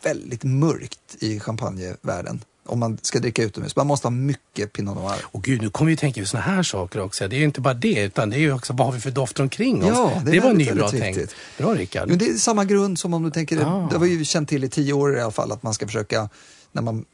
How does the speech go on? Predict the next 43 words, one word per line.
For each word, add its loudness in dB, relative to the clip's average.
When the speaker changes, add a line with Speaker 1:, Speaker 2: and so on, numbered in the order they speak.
Speaker 1:
parar 2
ihop -6
viner -2
med 0
mat, 2
Speaker 2:
Ja. -2
Speaker 1:
att 0
man -2
ska -4
leta -2
efter -4
aromer 2
som -4
Speaker 2:
Just -2
det. -2
Speaker 1:
antingen -2
är 0
kompletterande 0
eller 0
att -8
de -4
är -6
väldigt -6
lika -4
det -6
som -8
finns -8
där. -4
Och -4
jag 6
har 2
då, -2
de 2
här 4
trettio -4
åren, 0
så -4
har 0
jag -2
en 2
av 2
de -2
s-, -8